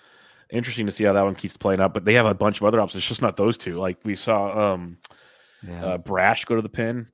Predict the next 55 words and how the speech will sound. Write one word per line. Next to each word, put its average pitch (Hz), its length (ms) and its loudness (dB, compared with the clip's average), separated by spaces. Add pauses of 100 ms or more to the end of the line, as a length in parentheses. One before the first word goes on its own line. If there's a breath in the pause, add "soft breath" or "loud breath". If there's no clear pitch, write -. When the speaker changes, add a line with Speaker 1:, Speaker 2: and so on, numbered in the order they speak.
Speaker 1:
pitched - 260 -4
Speaker 2:
Yep. - 60 -18
Speaker 1:
great. 110 460 0 (180)
Uh, 95 280 -2
and 92 80 -8
they 98 60 -2
had 95 60 -6
a - 40 -12
couple - 260 -4
other 101 180 -2
options 90 280 -4
that 90 100 -14
are 90 40 -10
just - 140 -14
not 98 160 -6
coming 101 200 -2
Speaker 2:
They, 101 60 0
Speaker 1:
to - 0 -
the 98 80 -2
top 92 60 -4
Speaker 2:
they 107 100 0
Speaker 1:
of - 40 0
my 85 40 -6
Speaker 2:
had 139 100 6
Speaker 1:
head 151 80 8
right 143 60 6
Speaker 2:
Eric 123 180 8
Speaker 1:
now. - 60 -10
Speaker 2:
Swanson 113 440 0
last 92 320 0
year. 95 120 0
They 92 120 0
did, 101 340 -2
they 104 120 -2
did 104 240 -2
Speaker 1:
They 98 80 -2
got 95 60 -2
Speaker 2:
trade 101 160 2
Speaker 1:
rid 107 80 2
Speaker 2:
him, 101 40 0
Speaker 1:
of 92 60 -4
Speaker 2:
but 95 80 0
Speaker 1:
him, 104 60 2
Speaker 2:
Eric 107 120 2
Speaker 1:
and 95 80 -2
that 98 120 4
was 98 180 0
Speaker 2:
Swanson 95 120 -6
had 90 120 -6
a 85 40 -14
sub - 280 -14
two 95 220 -8
E 90 120 -8
R 87 160 -10
A. 90 260 -8